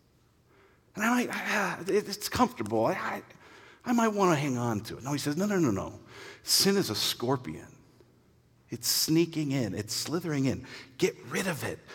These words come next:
Put it to death." The other word that he uses in, in verse eight. Look at verse eight. He says, "But now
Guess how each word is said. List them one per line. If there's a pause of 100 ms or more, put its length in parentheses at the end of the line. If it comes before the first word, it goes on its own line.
(220)
Put
it
to
death." (840)
The
other
word
that
he
uses
in,
in
verse
eight. (380)
Look
at
verse
eight.
He
says,
"But
now